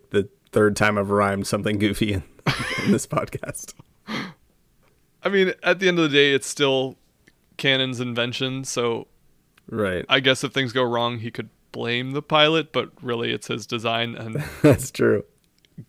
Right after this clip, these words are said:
Speaker 2: Gus is take a lot of, uh, a lot of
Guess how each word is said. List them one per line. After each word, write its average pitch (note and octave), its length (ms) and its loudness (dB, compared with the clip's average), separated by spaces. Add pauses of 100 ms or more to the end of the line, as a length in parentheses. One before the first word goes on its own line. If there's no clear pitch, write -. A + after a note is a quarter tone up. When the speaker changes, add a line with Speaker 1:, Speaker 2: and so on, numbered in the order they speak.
(420)
Speaker 2:
Gus B2 320 2
is A#2+ 160 -6
take B2 200 -2
a B2 60 -2
lot A#2+ 220 0
of, A#2 180 -2
uh, A#2 300 -2 (1300)
a C#3 60 -4
lot A#2+ 220 2
of A2 140 -4